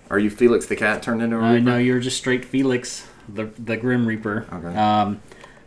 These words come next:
Speaker 2: he has a unique personality where he likes to listen to music while he does things. So you see him with, like, headphones on, and he does everything in a dancey mode.
Speaker 1: Does he kill people in the?
Speaker 2: Yeah, the
Speaker 1: Oh,
Speaker 2: idea,
Speaker 1: God.
Speaker 2: the, the,
Speaker 1: That's
Speaker 2: the,
Speaker 1: dark.
Speaker 2: the idea is a puzzle scenario. So you start the stage, and,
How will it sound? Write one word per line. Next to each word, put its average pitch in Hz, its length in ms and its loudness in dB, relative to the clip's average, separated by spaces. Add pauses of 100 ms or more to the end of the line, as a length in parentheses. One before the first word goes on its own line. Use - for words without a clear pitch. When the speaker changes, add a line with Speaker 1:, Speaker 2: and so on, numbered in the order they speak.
(120)
Speaker 2:
he 151 180 6
has 131 180 6
a 120 100 2
unique 113 400 0
personality 113 480 0
where 107 140 -2
he 113 120 -2
likes 107 340 -2
to 98 140 -8
listen 101 340 -8
to 95 80 -8
music 104 360 -4
while 95 180 -6
he 95 220 -12
does 95 260 -10
things. 92 280 -12
So 98 80 -10
you 95 100 -10
see 101 180 -12
him 95 200 -10
with, 92 80 -12
like, 92 240 -12
headphones 92 480 -10
on, 95 160 -8
and 98 120 -10
he 104 140 -10
does 101 260 -6
everything 92 420 -8
in 90 100 -8
a 90 100 -8
dancey 98 500 -10
mode. 92 380 -10 (300)
Speaker 1:
Does 82 100 -16
he 92 80 -8
kill 107 220 -4
people 131 400 -10
in 127 120 -10
the? 123 200 -10
Speaker 2:
Yeah, 117 320 0
the 123 120 -2
Speaker 1:
Oh, 123 60 2
Speaker 2:
idea, 147 380 8
Speaker 1:
God. - 0 -
Speaker 2:
the, 143 240 4
the, 135 40 -2 (260)
Speaker 1:
That's 123 120 -2
Speaker 2:
the, 139 60 0
Speaker 1:
dark. 95 240 2 (240)
Speaker 2:
the 135 120 2
idea 147 380 4
is 123 100 4
a 110 60 -2
puzzle 123 380 -2
scenario. 104 460 -4
So 107 120 -10
you 98 140 -8
start 117 260 -2
the 104 80 -6
stage, 101 540 -6
and, 95 420 -6